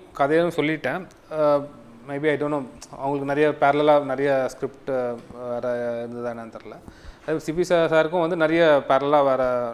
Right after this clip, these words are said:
நிறைய they have, he have some options, நிறைய ஆப்ஷன் இருந்தது. அவர்கிட்ட பிட்ச் பண்ணும்போது திருப்பி போலீஸா பண்ணணுமான்றது ஒரு, அவர் கொஞ்சம் யோசிச்சிருப்பாரு நினைக்கிறேன். இனிஷியலா கொஞ்சம் ஹெசிடேட், "பண்ணலாமா வேணாமான்னு." அப்புறம் ஃபுல் பாண்ட் ஸ்கிரிப்ட் அவர்கிட்ட கொடுத்ததுக்கப்புறம் தான்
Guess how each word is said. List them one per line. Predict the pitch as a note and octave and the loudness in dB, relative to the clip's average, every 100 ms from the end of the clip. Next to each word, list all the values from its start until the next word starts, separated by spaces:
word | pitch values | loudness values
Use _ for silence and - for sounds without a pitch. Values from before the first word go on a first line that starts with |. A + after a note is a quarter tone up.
| A#2+ | -8
நிறைய | B2 C#3 C3 B2 A#2+ A2+ A#2 | -4 -2 0 -2 -4 -8 -10
they | |
have, | B2+ C3 B2 | -6 -6 -6
he | C3+ | -4
have | C#3 C3+ | -4 -4
some | C3 B2+ | -4 -4
options, | C3+ B2+ A2+ - | -4 -12 -14 -14
நிறைய | B2 C3 | -10 -6
ஆப்ஷன் | B2+ - | -6 -8
இருந்தது. | A#2+ A2 A2 A2 - - - - - | -14 -12 -16 -16 -18 -20 -20 -20 -8
அவர்கிட்ட | C3 C#3+ | -4 -4
பிட்ச் | E3+ - | -6 -4
பண்ணும்போது | F3 D#3+ | -2 -2
திருப்பி | D#3+ E3+ F3 D#3+ | 0 0 0 0
போலீஸா | E3 D#3 D3+ | 0 0 0
பண்ணணுமான்றது | D3 D3 D3 D3+ D3 C3+ | 0 0 -2 -4 -4 -4
ஒரு, | B2+ A#2+ A#2 A2+ A2+ A2 G#2+ A2 - - | -2 -2 -4 -6 -8 -8 -10 -14 -20 -16
அவர் | B2 B2 | -10 -10
கொஞ்சம் | A#2+ A#2+ B2 | -10 -8 -8
யோசிச்சிருப்பாரு | C3 C3+ A#2 A#2 | -6 -8 -6 -8
நினைக்கிறேன். | A2+ A2+ A#2+ B2 | -8 -10 -10 -10
இனிஷியலா | C3+ B2 B2 | -6 -6 -6
கொஞ்சம் | A#2+ A#2+ A2+ | -8 -10 -10
ஹெசிடேட், | A#2+ B2 - C3 - B2 B2 | -10 -10 -8 -10 -8 -10 -8
"பண்ணலாமா | A#2+ B2 B2 | -8 -8 -8
வேணாமான்னு." | A#2+ A#2 A2+ A2 A2+ - - - - | -8 -8 -12 -14 -18 -20 -20 -20 -14
அப்புறம் | - F3 F3+ | -2 2 2
ஃபுல் | E3+ F3 | 2 0
பாண்ட் | D3+ E3 | 4 2
ஸ்கிரிப்ட் | E3+ E3+ D#3 | 2 -2 2
அவர்கிட்ட | C#3 D#3+ D#3 | 2 2 -4
கொடுத்ததுக்கப்புறம் | D3+ D3+ C#3 C3+ C3+ | -2 0 0 0 -2
தான் | F3 E3 C3 A#2+ A2+ | -2 0 -2 -4 -8